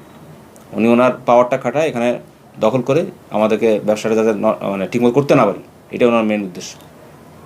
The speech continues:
আর আজকে যেটা হয়েছে ঘটনা, আজকে ওনারা আমার ওখানে, আহ, অফিসে অনেক লোকজন ছিল আমার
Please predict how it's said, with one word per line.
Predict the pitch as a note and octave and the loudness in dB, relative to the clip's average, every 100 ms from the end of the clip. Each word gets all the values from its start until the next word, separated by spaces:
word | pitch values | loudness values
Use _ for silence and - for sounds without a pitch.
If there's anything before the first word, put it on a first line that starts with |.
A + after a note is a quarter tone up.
| - - - - - - - - | -20 -20 -20 -20 -20 -20 -20 -8
আর | - G#2 | 0 2
আজকে | A#2 - | 2 2
যেটা | C#3 C#3+ | 4 4
হয়েছে | D3 C#3+ | 6 4
ঘটনা, | C3+ D3+ G#3+ - - - - - - - | 2 -2 -6 -10 -20 -20 -20 -20 -20 -10
আজকে | A2 - D3 | -10 0 4
ওনারা | C#3 C3+ D3+ E3+ - | 6 6 4 2 -2
আমার | G#2+ B2 | 0 0
ওখানে, | B2 C3 C3+ B2+ - | 2 0 0 0 0
আহ, | G#2+ G#2 G#2+ | 0 2 2
অফিসে | B2 B2+ | 2 2
অনেক | B2+ A#2+ | 2 4
লোকজন | A#2+ A#2 B2 | 2 2 0
ছিল | B2+ | 2
আমার | B2+ B2 | 2 2